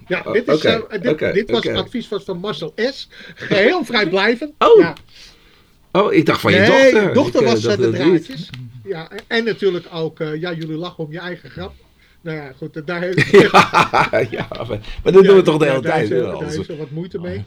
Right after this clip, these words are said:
Speaker 2: Ja.
Speaker 1: Oh ja, en de verhouding is nu, in de video gaan we behandelen de afgelopen drie radioshows en drie podcasts. Dus we verschijnen elke week dus. En dan, eh, en dan één keer, eh,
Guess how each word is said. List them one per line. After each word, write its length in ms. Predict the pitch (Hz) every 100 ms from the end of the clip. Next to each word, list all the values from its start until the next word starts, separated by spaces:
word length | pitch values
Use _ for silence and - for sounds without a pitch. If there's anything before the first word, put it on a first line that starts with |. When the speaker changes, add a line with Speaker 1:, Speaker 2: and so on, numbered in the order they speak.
| -
Speaker 2:
Ja. 360 | - 185 226
Speaker 1:
Oh 60 | 226
ja, 120 | 156
en 100 | 196
de 100 | 196
verhouding 500 | 185 170 202 220 202
is 160 | 151 165
nu, 300 | 185 302 302 _
in 100 | 160
de 80 | 151
video 380 | 240 247 233 185
gaan 220 | 175 156
we 80 | 135
behandelen 540 | 143 190 202 185 165
de 180 | 131 135
afgelopen 560 | 202 208 185 160 160 117
drie 380 | 151 226 131 - -
radioshows 880 | 117 165 202 208 202 - 214 233 185
en 160 | 147
drie 180 | 135 170
podcasts. 680 | - 185 196 214 214 - - _ - - - _
Dus 160 | 165 -
we 180 | 156 -
verschijnen 500 | - - 175 170 139
elke 320 | 196 214 156
week 300 | 156 190 226
dus. 420 | 220 240 - - _ _
En 140 | 202 185
dan, 280 | 156 139
eh, 200 | 131 127 120 -
en 60 | 165
dan 180 | 131 -
één 200 | 180 175
keer, 320 | 165 117 117
eh, 140 | 123